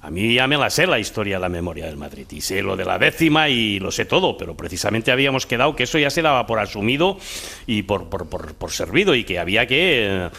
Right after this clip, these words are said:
eh, dar un salto de calidad. Entonces quiero ver un poco qué es lo que hace Arbeloa. Mira, fíjate que yo cuando vi la alineación del partido de Copa y la evolución, yo pensé,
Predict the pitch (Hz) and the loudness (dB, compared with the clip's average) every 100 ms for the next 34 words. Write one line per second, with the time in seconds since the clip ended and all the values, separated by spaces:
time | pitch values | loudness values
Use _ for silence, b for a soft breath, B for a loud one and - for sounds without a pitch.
0 | B B 90 85 85 87 92 110 131 151 | B B -6 -6 -4 0 0 2 2 2
1 | 151 143 113 101 92 131 175 - 104 117 | 2 0 0 0 2 2 2 -4 -2 0
2 | 139 - - 117 117 127 160 190 120 127 | -2 -2 0 2 4 4 4 2 2 0
3 | 127 175 - 131 151 143 123 120 - 110 | 0 -2 0 0 2 2 2 0 0 0
4 | 98 B B B - 98 131 156 135 160 | 0 B B B -4 2 4 6 6 4
5 | 160 180 170 156 151 143 165 170 180 156 | 6 4 4 2 2 2 4 4 4 2
6 | 139 127 113 165 175 160 120 113 - 160 | 4 2 2 0 0 0 0 -2 2 2
7 | 143 123 170 151 123 110 104 101 92 - | 2 2 0 0 0 2 0 0 -2 0
8 | 147 185 170 - 120 - 104 87 | 2 4 4 2 0 0 -2 -2